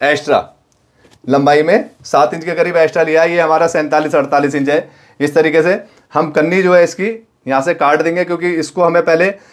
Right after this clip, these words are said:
चारों तरफ से फोल्ड करना है। कन्नी इस तरीके से देखिए इसको हटा देते हैं और ये जो कन्नी है इसको देखिए, क्योंकि कन्नी अगर इसमें हम fold करेंगे ना तो कन्नी fold करने से थोड़ा खिंचाव आ जाता है। इस तरीके से देखिए ऐसे करके लेंगे, क्योंकि कपड़ा ये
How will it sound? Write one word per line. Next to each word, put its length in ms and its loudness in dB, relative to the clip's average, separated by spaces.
चारों 260 2
तरफ 200 2
से 120 -2
फोल्ड 280 2
करना 240 -2
है। 120 -6
कन्नी 320 -4
इस 120 -4
तरीके 280 0
से 120 -2
देखिए 320 -2
इसको 220 -2
हटा 200 2
देते 220 2
हैं 140 -2
और 160 2
ये 240 2
जो 140 0
कन्नी 300 0
है 200 2
इसको 300 -4
देखिए, 260 0
क्योंकि 220 -4
कन्नी 300 0
अगर 200 4
इसमें 180 -2
हम 100 -2
fold 280 2
करेंगे 300 2
ना 120 0
तो 100 -6
कन्नी 300 0
fold 260 0
करने 240 0
से 140 -2
थोड़ा 240 2
खिंचाव 380 2
आ 80 2
जाता 260 -8
है। 220 -12
इस 160 -2
तरीके 260 2
से 80 -2
देखिए 220 2
ऐसे 140 0
करके 220 0
लेंगे, 220 2
क्योंकि 240 -4
कपड़ा 300 0
ये 320 0